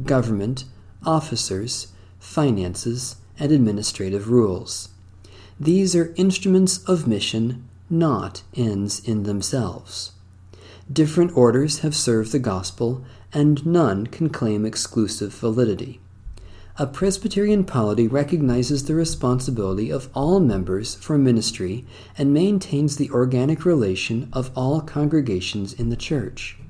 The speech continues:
It seeks to protect the church from exploitation by ecclesiastical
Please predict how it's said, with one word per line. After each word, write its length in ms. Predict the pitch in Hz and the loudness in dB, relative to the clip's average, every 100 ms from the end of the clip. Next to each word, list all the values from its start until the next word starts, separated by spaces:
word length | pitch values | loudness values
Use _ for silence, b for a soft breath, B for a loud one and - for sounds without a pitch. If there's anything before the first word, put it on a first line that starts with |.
| - - B B B B B - | -20 -20 B B B B B -6
It 140 | 160 | -2
seeks 340 | - 147 135 - | 2 2 2 -2
to 120 | 131 | -4
protect 540 | 139 135 - 208 - | -2 -4 -2 -4 -4
the 100 | 107 | -6
church 360 | - - 98 - | -6 -4 -4 -4
from 160 | 127 | -6
exploitation 1080 | 123 131 - 131 120 - 175 175 - 87 104 B B B | -4 -6 -4 0 0 0 -2 -2 -2 -6 -6 B B B
by 120 | 135 | 0
ecclesiastical 1200 | 131 135 - 180 185 185 110 104 - 113 113 117 | 2 0 0 2 4 4 2 -2 -6 -4 -4 -4